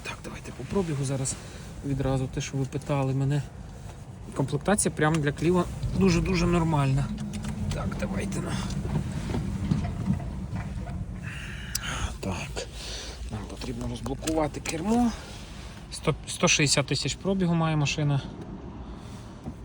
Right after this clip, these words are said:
Побачила, так? Клімат-контроль присутній в ньому.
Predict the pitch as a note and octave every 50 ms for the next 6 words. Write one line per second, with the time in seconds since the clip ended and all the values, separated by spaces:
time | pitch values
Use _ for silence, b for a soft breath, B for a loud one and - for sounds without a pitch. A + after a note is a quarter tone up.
0 | - - - C3 A#2+ A#2 A2 - - A#2 A#2 A#2 C3 E3 F3+ - - - - -
1 | C#3+ D3+ C#3+ B2+ B2 - - - C3+ B2 - D3+ F#3+ A3+ B3 - - - - -
2 | - - - B B B B B B B B B B - - D3+ D#3 D3 - -
3 | E3 D#3+ - - D#3 D3+ C#3+ - - - - - D3 D3+ D#3 D3+ D3+ D3+ D3